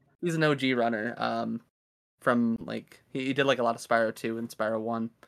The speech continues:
Um, but it was held by him, uh, which currently that run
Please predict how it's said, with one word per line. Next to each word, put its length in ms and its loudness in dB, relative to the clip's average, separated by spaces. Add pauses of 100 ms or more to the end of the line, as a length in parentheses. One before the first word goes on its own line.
(460)
Um, 560 2 (1300)
but 140 6
it 40 8
was 100 2
held 140 8
by 120 8
him, 400 2 (340)
uh, 320 -8 (200)
which 240 -2
currently 480 6
that 240 6
run 360 2